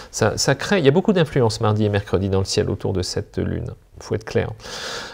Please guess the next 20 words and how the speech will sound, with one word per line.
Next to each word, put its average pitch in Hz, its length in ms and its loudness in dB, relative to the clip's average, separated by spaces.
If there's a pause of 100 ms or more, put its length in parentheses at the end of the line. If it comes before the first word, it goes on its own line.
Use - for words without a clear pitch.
On 156 140 8
arrive 190 320 8
à 185 80 10
jeudi. 151 680 6
Jeudi, 151 540 6
la 127 160 8
lune 139 400 2
entre 123 420 4
en 120 160 2
Lion. 95 560 2 (320)
La 71 100 -4
lune 117 220 -2
entre 98 220 -4
en 95 80 0
Lion, 101 260 0
elle 78 100 0
prend 113 200 -2
de 92 80 -2
la 57 80 0
flamboyance. 123 960 4